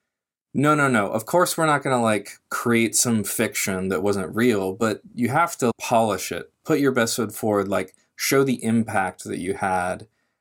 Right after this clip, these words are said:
'Cause, yeah, you go in the job market, it's a,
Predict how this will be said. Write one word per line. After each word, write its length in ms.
'Cause, 140
yeah, 220
you 140
go 140
in 80
the 60
job 200
market, 320
it's 180
a, 260